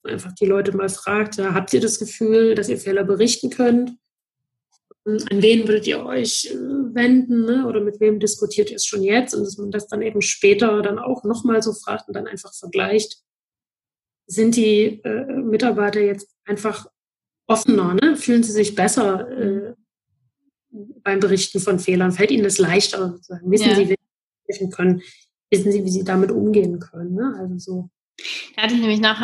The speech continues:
Speaker 2: ähm, auch, glaube ich, haben Sie mal ein Interview zugegeben, eine interessante Zahl gelesen. Sechsundsechzig Prozent der Führungskräfte glauben, sie haben im Unternehmen eine offene Fehlerkultur und irgendwie nur knapp oder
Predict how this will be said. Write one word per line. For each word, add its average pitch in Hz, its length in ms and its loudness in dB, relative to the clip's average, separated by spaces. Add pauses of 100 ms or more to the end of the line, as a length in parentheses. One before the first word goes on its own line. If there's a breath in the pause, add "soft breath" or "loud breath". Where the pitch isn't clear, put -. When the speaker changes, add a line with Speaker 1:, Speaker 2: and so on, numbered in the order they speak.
(100)
Speaker 2:
ähm, 202 360 0
auch, 208 140 2
glaube 202 200 0
ich, 202 80 -4
haben 196 140 0
Sie 196 80 0
mal 196 120 0
ein 190 100 0
Interview 214 360 0
zugegeben, 214 480 -2
eine 196 80 -2
interessante 202 480 -2
Zahl 196 300 -2
gelesen. 196 560 -4
Sechsundsechzig 220 580 0
Prozent 208 280 0
der 180 60 0
Führungskräfte 240 720 -2
glauben, 208 340 2
sie 214 160 0
haben 208 120 -2
im 190 100 -4
Unternehmen 208 440 -2
eine 190 220 0
offene 202 260 -2
Fehlerkultur 214 760 -4
und 196 160 -4
irgendwie 208 340 -6
nur 196 220 -4
knapp 208 240 -2 (160)
oder 185 560 0